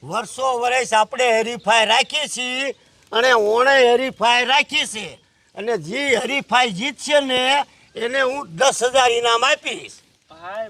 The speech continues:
Speaker 2: ભાઈ, તો તો ધામો પડી જાય છે હો. પણ મુચી બાપા, ઈ તો કયો હરીફાઈ છે શીની?
Speaker 1: એ કહું છું, કહું છું જાડિયા, એ હરીફાઈ છે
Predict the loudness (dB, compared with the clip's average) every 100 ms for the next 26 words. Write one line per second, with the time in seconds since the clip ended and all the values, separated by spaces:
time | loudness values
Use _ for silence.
0 | -10 -8 -8 -8 -8 -10 -8 -10 -8 -10
1 | -8 -10 -10 -10 -12 -8 -8 -4 -4 -2
2 | 2 2 2 _ _ _ -18 -16 -16 -18
3 | -14 -12 -8 -6 -2 -2 -2 -6 -2 -2
4 | 0 -4 -4 -6 -10 -10 -6 -2 -2 -4
5 | -8 0 2 2 -2 -10 -10 -6 -4 -2
6 | -4 -4 -8 _ _ -20 -20 _ -20 _
7 | -4 2 2 2 2 2 2 -4 -4 -4
8 | -4 -4 -2 0 0 0 2 2 0 _
9 | -2 2 2 0 -4 -2 -2 -2 0 2